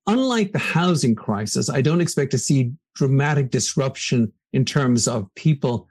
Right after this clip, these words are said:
not being able to get credit. First of all, there's no real sector of the economy that is being adversely affected by this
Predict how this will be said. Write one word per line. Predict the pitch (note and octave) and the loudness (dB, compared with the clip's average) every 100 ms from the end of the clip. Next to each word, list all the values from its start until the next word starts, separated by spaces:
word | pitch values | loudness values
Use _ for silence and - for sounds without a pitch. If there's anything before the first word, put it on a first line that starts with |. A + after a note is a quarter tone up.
| - | 0
not | C3+ C3+ B2+ | 2 2 0
being | C3 | 0
able | A#2+ A#2 | 0 0
to | A2+ | 0
get | A2+ | -2
credit. | - G#2+ | -2 -2
First | G#2 F#3+ F#3 | 0 0 2
of | |
all, | D3+ | 2
there's | C#3 A#2+ | 0 2
no | C#3 E3 | 2 4
real | D#3+ C#3 E3 E3 D#3 B2 | 4 4 4 4 0 -4
sector | - D3 C3+ - | -6 -4 -2 -2
of | A#2+ | -2
the | A2 | -2
economy | G#2+ - C#3 C3 A2 G2+ _ _ _ _ | -2 -2 0 2 0 -2 _ _ _ _
that | C3 B2+ | -2 0
is | B2+ | 0
being | A2 B2+ B2+ B2 - C#3 | 2 2 2 0 0 -2
adversely | C3+ B2 C#3+ C#3 B2 | 0 2 0 0 -2
affected | A2+ C#3+ C#3 C3 | -2 -2 -4 -2
by | A2 A#2 | -2 0
this | A2+ A#2 - | 0 0 -2